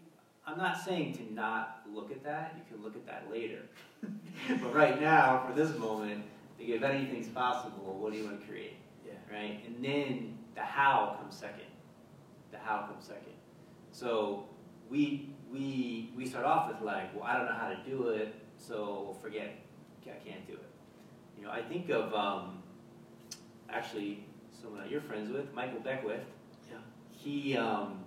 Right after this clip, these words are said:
Speaker 1: I remember him talking about, uh, his spiritual center, which now, for people don't know, is, like, thousand, I don't know how many thousands of people show up
Speaker 2: Big
Speaker 1: every,
Speaker 2: nine.
Speaker 1: nine thousand people
Speaker 2: Something
Speaker 1: show
Speaker 2: like
Speaker 1: up
Speaker 2: that.
Speaker 1: for every,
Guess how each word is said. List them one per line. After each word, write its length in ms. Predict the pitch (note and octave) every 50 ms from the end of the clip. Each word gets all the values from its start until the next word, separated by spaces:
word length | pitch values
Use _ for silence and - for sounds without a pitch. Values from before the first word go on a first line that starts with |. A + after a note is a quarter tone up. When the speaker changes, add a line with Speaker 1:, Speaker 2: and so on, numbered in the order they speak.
| - - - - - - - - - - - - - - - - - -
Speaker 1:
I 40 | A#2
remember 240 | A#2 C3+ C#3+ C3+ C3+
him 60 | B2+
talking 320 | B2+ A#2 - G#2+ A2 G#2+ G#2
about, 560 | G2+ G2+ G2+ G2 G2 F#2 - - - - - - - - - -
uh, 420 | G#2+ F#2+ - G2+ - - - - - - - - - - - - - -
his 300 | C3+ C3 C3 - - - - - - -
spiritual 400 | - - - - - - - -
center, 340 | - - - - - - - - - - - - - - - - - - - - -
which 240 | A2 A2+ A2 - C3
now, 260 | C3+ C3 - - -
for 60 | -
people 180 | A#2+ A2+ G#2+ G#2
don't 140 | G2+ G2+
know, 180 | G2+ G2+ G2 F#2+
is, 60 | F#2 F#2+
like, 240 | F#2 F2+ - -
thousand, 460 | - G#2+ G2 F#2+ - G2+ G2 G2 F#2+ F#2+ - - - -
I 40 | G2+
don't 60 | G2+ G2
know 80 | - G2+
how 40 | F#2+
many 100 | F#2 F2+
thousands 320 | G2 F#2 F2+ F2+ F2+ - -
of 60 | -
people 220 | - - - F2+ F2+
show 240 | - - G#2+ G2+ G2+
up 180 | G2 F#2+ F#2 - A2+
Speaker 2:
Big 100 | A2+ A2+ A2+
Speaker 1:
every, 320 | A2 G#2 G#2+ G#2+ G#2 - - - C#3 D3 - - -
Speaker 2:
nine. 60 | F3+ E3
Speaker 1:
nine 260 | E3+ F#3 - - E3
thousand 380 | D3 B2+ B2 B2 A#2 A#2+ A2 A2
people 220 | B2+ B2 - -
Speaker 2:
Something 180 | - - - C#3+
Speaker 1:
show 100 | B2 A#2
Speaker 2:
like 80 | A2+ A2+
Speaker 1:
up 160 | A2+ - -
Speaker 2:
that. 20 |
Speaker 1:
for 120 | A#2 A2+ A2+
every, 460 | A2+ A2+ A2+ A2 A2 A2 A2 G#2+